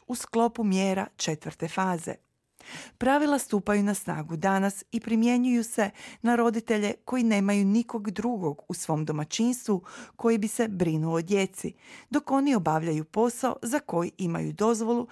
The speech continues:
da ga mogu nastaviti obavljati. No prema odredbama mjera,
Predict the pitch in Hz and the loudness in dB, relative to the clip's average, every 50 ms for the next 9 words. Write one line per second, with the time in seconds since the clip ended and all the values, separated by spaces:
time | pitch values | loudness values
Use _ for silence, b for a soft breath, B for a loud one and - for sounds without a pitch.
0 | B B B B B 269 294 269 302 285 214 185 165 156 165 92 - - _ 185 | B B B B B 0 0 2 2 2 2 2 0 0 -4 -6 -10 -8 _ -2
1 | 170 160 156 - - - 160 156 151 156 - - 165 160 180 175 165 160 160 160 | -2 -2 -2 -4 -6 -4 -4 -4 -4 -4 -4 -4 -2 0 0 0 2 0 0 -2
2 | 156 - - - - - _ _ _ _ B B B B B B 202 B 226 226 | -4 -6 -8 -12 -14 -14 _ _ _ _ B B B B B B -4 B 0 0
3 | - 233 233 226 226 226 - - - 208 214 202 226 220 220 202 190 202 196 196 | 2 2 4 4 4 2 2 2 2 2 2 2 2 0 0 0 2 2 2 4
4 | 196 196 208 214 220 226 233 233 - | 4 4 4 4 4 4 4 2 0